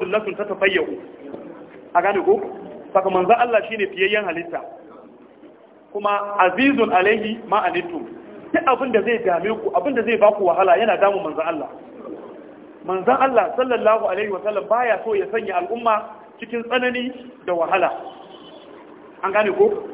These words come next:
Da manzon Allah ya zo ana bautan gunki. Inda manzon Allah irin malaman nan ne yan caji na, na wannan zamani da kuke gani. Wallahi da an karar da sahabban manzon Allah gaba daya.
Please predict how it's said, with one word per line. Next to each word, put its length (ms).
Da 80
manzon 320
Allah 300
ya 100
zo 160
ana 200
bautan 340
gunki. 360
Inda 260
manzon 300
Allah 260
irin 180
malaman 380
nan 120
ne 120
yan 140
caji 340
na, 220
na 100
wannan 240
zamani 300
da 80
kuke 220
gani. 220
Wallahi 340
da 200
an 200
karar 320
da 140
sahabban 320
manzon 260
Allah 200
gaba 220
daya. 180